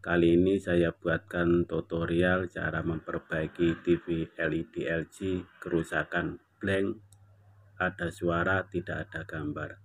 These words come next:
Nah, perhatikan ini, nah, backlight hidup, terus dari mesin dan tikon. Nah, di sini masih terbungkus dengan rapi.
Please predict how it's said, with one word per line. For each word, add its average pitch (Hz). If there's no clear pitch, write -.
Nah, 156
perhatikan -
ini, 95
nah, 82
backlight -
hidup, 113
terus 87
dari 78
mesin 107
dan -
tikon. 113
Nah, 80
di -
sini 90
masih 87
terbungkus -
dengan 80
rapi. 95